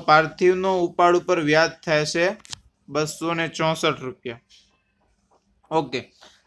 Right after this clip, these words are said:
સાથે સાથે પ્રિયાના ઉપાડ ઉપર વ્યાજની પણ ગણતરી કરી દઈએ.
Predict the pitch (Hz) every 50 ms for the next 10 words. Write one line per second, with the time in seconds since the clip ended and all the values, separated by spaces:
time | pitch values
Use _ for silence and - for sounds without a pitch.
0 | _ - 160 165 160 151 170 156 170 175 160 175 - 135 139 156 165 170 175 175
1 | 180 180 180 - - 175 180 180 156 175 175 170 170 170 170 170 165 175 175 165
2 | 175 170 165 165 170 170 170 160 170 175 156 170 165 170 170 160 170 170 175 170